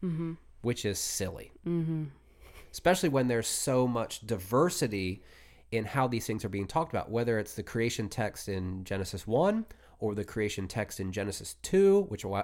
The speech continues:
Speaker 2: which I would argue is a different creation text, or it's the creation text in Psalm seventy-four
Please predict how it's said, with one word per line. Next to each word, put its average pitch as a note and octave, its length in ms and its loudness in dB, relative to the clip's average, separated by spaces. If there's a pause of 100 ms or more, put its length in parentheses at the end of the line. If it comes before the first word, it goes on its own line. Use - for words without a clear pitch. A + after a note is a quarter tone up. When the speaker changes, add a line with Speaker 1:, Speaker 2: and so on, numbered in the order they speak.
(140)
Speaker 2:
which G2 240 -8
I A#2 140 4
would A#2 140 2
argue G2+ 360 0 (220)
is G#2 140 -2
a F#2+ 60 0
different A#2 520 2 (260)
creation G#2+ 500 -2
text, - 420 -6 (320)
or C3 160 2
it's - 120 -6
the A#2 80 -8
creation A2 440 -2
text - 500 -6
in F#2 460 -2 (680)
Psalm F#2 260 -4
seventy-four F3+ 880 2